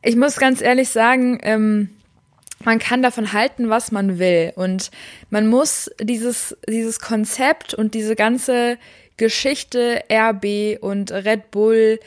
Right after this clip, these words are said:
plus Leipzig, man muss das nicht mögen,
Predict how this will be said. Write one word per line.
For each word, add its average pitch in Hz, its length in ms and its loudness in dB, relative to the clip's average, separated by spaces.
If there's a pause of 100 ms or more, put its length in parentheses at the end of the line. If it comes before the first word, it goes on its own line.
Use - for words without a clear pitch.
(340)
plus 226 420 0
Leipzig, 208 760 -2 (180)
man 214 140 -2
muss 285 180 0
das 247 160 0
nicht 220 240 -6
mögen, 269 560 -4